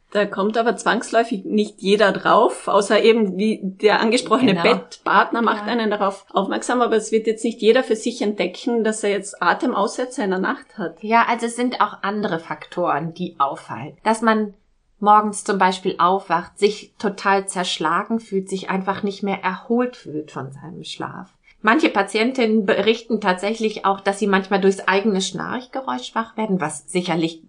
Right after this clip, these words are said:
Speaker 2: selten ist, aber gerade wenn man so vor dem Fernseher mal so wegnickt und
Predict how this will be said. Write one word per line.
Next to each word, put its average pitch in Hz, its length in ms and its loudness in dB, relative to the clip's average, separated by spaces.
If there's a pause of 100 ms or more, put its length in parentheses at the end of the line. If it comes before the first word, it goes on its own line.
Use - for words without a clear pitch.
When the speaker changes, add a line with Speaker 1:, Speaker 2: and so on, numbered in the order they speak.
Speaker 2:
selten 214 680 4
ist, 403 400 -4
aber 165 300 0
gerade 185 380 2
wenn 190 120 2
man 190 180 2
so 180 320 -4 (160)
vor 190 300 4
dem 180 400 0 (160)
Fernseher 214 800 -6 (100)
mal 180 340 -2
so 208 280 -2
wegnickt - 720 -6
und 196 360 -8